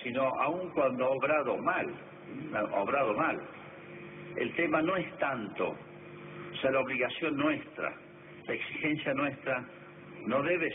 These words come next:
ser darnos cuenta, sí, pero para ayudarnos, ayudarlo a salir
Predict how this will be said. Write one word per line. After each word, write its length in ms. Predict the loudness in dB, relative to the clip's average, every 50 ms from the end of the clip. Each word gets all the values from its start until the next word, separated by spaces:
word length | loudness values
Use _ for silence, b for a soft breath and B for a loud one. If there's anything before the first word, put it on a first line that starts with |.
| -2
ser 200 | 0 0 0 0 -2 -4 -12 -14 -16 -18 -18 -18 -18 -18 -18 -16 -16 -14 -10 -4 0
darnos 320 | 0 2 2 2 0 0 2
cuenta, 380 | 2 2 2 2 2 0 0 0 0 -2
sí, 200 | -2 -2 -2 -4 -8 -16 -20 -20 -20 -18 -18 -18 -16 -16 -16 -14 -14 -14 -14 -6 -2
pero 220 | 2 2 2 4 4
para 200 | 4 4 4 4
ayudarnos, 640 | 0 0 0 2 4 4 4 2 0 -2 -2 -2 -4 -8 -12 -14 -14 -16 -14 -14 -8 -2 -2
ayudarlo 500 | 0 0 2 2 4 4 4 4 4 4
a 140 | 2 2
salir 340 | 0 -2 0 0 0 0 -2